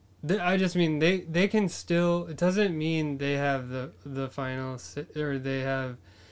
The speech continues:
the only say. I feel like that it could mean that they should be open to other ideas too, 'cause you, you didn't, you don't have the perspective of the person who, you know,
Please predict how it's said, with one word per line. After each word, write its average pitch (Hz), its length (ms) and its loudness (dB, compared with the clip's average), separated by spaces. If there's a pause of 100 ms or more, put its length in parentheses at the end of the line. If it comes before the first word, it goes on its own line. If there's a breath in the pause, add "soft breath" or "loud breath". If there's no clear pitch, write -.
(200 loud breath)
the 156 200 -4
only 131 340 -2
say. 180 500 2
I 143 120 -2
feel 151 180 -2
like 135 260 -4
that 147 220 -8
it 139 120 -6
could 139 120 -4
mean 139 320 -4
that 135 200 -6
they 135 200 0
should 131 240 -8
be 131 200 -8
open 120 340 -8
to 123 80 -8
other 117 240 -8
ideas 113 500 -10
too, 120 280 -6
'cause 127 260 -8
you, 135 340 -2
you 143 140 -4
didn't, 151 240 -6
you 147 140 -2
don't 151 180 0
have 170 200 2
the 156 100 0
perspective 135 540 -4
of 127 140 -6
the 123 100 -6
person 135 380 -4
who, 131 240 -2 (760 loud breath)
you 151 160 2
know, 143 380 0